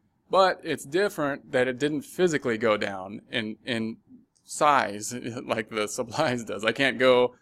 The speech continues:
and count the forklift like I can count the supplies and see, ah, the pi-, the stack of forkliftness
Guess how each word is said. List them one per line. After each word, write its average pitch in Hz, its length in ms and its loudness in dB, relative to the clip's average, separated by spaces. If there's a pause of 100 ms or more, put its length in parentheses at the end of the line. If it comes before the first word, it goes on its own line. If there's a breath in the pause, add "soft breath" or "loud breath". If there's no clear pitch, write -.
(200 soft breath)
and 120 280 -2
count 139 320 2
the 110 80 -6
forklift 117 560 0
like 113 160 2
I 107 80 2
can 107 160 -10
count 135 260 -2
the 120 80 -10
supplies 123 440 2
and 104 120 -10
see, 127 140 -4
ah, 151 220 2
the 107 100 -6
pi-, 139 240 0
the 120 120 -8
stack 135 360 4
of 120 100 -8
forkliftness 120 800 -4